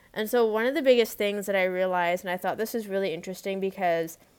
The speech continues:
I've seen this go two ways for people when it comes to going through a lot of ebbs and flows. It's like, you're either, let's say from a business perspective, you're like, have, you have a vision, your environment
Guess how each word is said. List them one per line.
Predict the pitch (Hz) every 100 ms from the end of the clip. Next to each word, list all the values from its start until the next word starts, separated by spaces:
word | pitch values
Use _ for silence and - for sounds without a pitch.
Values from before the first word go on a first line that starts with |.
| _ _ _ _ _ _ _ -
I've | 208
seen | - 233
this | 269 -
go | 214
two | 202 233 202
ways | 180 180
for | 185
people | 175 175 160 98 95 - _
when | 202
it | 190 -
comes | 208 196 196
to | - 185 180 175 - - - - _
going | 196 208 220 220
through | - 202 196
a |
lot | 180 175
of | 175
ebbs | 175 175 180
and | 175
flows. | - 175 151 156
It's | 196 -
like, | 190 175 - - - _ _ _ _
you're | 202 -
either, | 185 214 254 277 294 294 -
let's | 214
say | - 247
from | 262
a | 233
business | 190 196 -
perspective, | 196 185 175 175 165
you're | 190
like, | 185 170 170 196
have, | - - 202 202
you | 190
have | - 202 240
a |
vision, | 214 190 180 185 185
your | 165 160
environment | 175 175 180 196 214 214 214